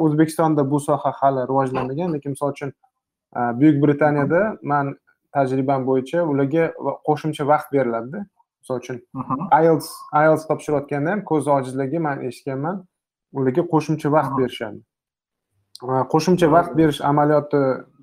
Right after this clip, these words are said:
Speaker 1: ko'zda tutilmaganmi, shuni so'ramoqchi edim.
Speaker 2: To'g'risi, siz aytayotgan holatga birinchi marta duch kelyapman. E, nima degan, hech ham eshitmagandim, to'g'risi. E, juda ham yaxshi ma'lumot bo'ldi o'zim uchun. E, bu masalani bir,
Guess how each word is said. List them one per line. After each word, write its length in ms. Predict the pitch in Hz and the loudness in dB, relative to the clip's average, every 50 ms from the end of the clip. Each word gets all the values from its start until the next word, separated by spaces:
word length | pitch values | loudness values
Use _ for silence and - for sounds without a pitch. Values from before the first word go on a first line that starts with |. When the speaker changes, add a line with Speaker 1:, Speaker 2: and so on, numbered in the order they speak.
| _ _ - - | _ _ -10 -6
Speaker 1:
ko'zda 220 | 139 131 135 135 135 | -6 -4 -4 -6 -6
tutilmaganmi, 600 | - _ _ 139 139 139 135 143 170 185 180 151 135 | -10 _ _ -8 -6 -6 -4 -4 -4 -4 -4 -6 -8
shuni 160 | - 127 117 - | -10 -14 -14 -14
so'ramoqchi 360 | - 120 120 113 113 - - 139 | -14 -12 -12 -14 -14 -16 -18 -20
edim. 380 | 123 - _ _ - 131 131 _ _ _ _ _ _ _ _ _ _ _ _ - - - - | -20 -20 _ _ -20 -20 -20 _ _ _ _ _ _ _ _ _ _ _ _ -20 -20 -6 0
Speaker 2:
To'g'risi, 360 | 143 143 147 143 - 151 151 | 2 2 2 2 2 -2 -2
siz 80 | 151 147 160 156 | 0 4 4 4
aytayotgan 400 | 156 165 160 160 - - 165 143 160 | 4 4 2 0 2 2 2 4 4
holatga 300 | 151 156 151 151 - - 160 | 4 2 2 0 -2 -4 -4
birinchi 240 | 165 160 160 156 156 151 | -2 -2 -2 -2 -2 -2
marta 240 | 147 143 - - 120 113 113 | -4 -4 -4 -6 -8 -8 -8
duch 120 | 110 - - | -10 -12 -10
kelyapman. 460 | 131 120 117 120 120 123 127 147 190 254 - - - - 147 117 | -8 -6 -6 -6 -6 -6 -6 -6 -6 -6 -8 -12 -16 -18 -16 -14
E, 20 | 113 113 113 113 113 113 117 | -12 -12 -10 -10 -8 -8 -8
nima 200 | 117 117 120 120 120 | -6 -6 -8 -8 -10
degan, 160 | 127 147 180 175 | -10 -10 -10 -8
hech 120 | - 139 | -8 -6
ham 80 | 123 123 123 | -6 -6 -6
eshitmagandim, 640 | 120 - - 131 120 117 117 113 110 113 123 151 208 214 214 - 127 | -8 -8 -8 -8 -6 -4 -4 -4 -4 -4 -6 -6 -6 -8 -8 -10 -10
to'g'risi. 360 | 117 120 127 - - 160 196 - - _ _ _ _ _ _ _ _ _ _ _ _ 127 | -10 -10 -10 -10 -10 -10 -10 -10 -12 _ _ _ _ _ _ _ _ _ _ _ _ -4
E, 20 | 120 120 120 120 120 123 123 123 120 120 | -2 0 2 2 4 4 4 4 2 0
juda 180 | - - 156 165 | -2 0 2 2
ham 120 | 170 165 160 | 4 4 4
yaxshi 180 | 165 160 - 170 165 | 2 2 2 2 4
ma'lumot 360 | 165 165 170 - 165 - 127 131 139 | 4 4 4 4 2 2 2 2 2
bo'ldi 280 | 139 139 139 151 180 262 285 - - _ _ _ _ _ 135 | 2 2 2 0 0 -2 -2 -6 -10 _ _ _ _ _ -18
o'zim 260 | 123 - - 127 123 117 | -18 -16 -14 -14 -16 -16
uchun. 240 | - - 143 170 220 214 220 _ _ _ 113 | -14 -14 -12 -12 -12 -12 -16 _ _ _ -20
E, 20 | 117 113 113 113 113 113 113 117 - _ _ - | -20 -20 -20 -20 -20 -20 -20 -20 -20 _ _ -14
bu 120 | 123 120 120 120 | -12 -8 -6 -6
masalani 400 | 117 - 123 123 120 117 120 113 117 | -4 -4 -4 -6 -4 -6 -4 -4 -6
bir, 100 | 117 | -6